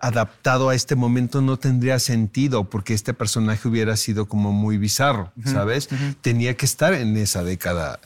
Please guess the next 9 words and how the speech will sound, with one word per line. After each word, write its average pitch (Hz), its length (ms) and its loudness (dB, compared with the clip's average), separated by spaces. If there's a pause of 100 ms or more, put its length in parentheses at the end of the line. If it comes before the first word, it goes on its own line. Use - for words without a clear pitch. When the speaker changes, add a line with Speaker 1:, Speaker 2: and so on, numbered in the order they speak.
Speaker 1:
eh, 80 260 -10
eh, 76 260 -12 (280)
específicamente. 82 1000 -4
Speaker 2:
Sí, 220 160 -2
sí. 170 300 -6
Es - 160 -6
que - 240 -4 (300)
la 143 200 2
manera, 151 640 2